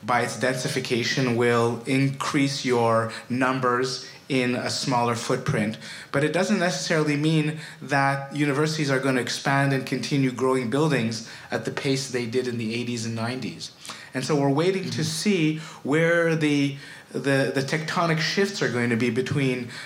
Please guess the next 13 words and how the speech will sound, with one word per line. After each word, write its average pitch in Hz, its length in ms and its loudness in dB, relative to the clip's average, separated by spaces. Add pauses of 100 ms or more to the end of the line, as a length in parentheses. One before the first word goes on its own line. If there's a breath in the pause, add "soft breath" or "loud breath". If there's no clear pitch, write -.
(120 loud breath)
the 127 100 0
demand 151 580 2
for 143 300 0
the 131 140 0
types 160 320 -2
of 156 100 -2
students, 147 760 -2 (280 loud breath)
uh, 127 280 2
that 131 220 0
want 147 280 2
to 156 100 -2
use 143 540 0 (140 loud breath)
facilities 165 840 0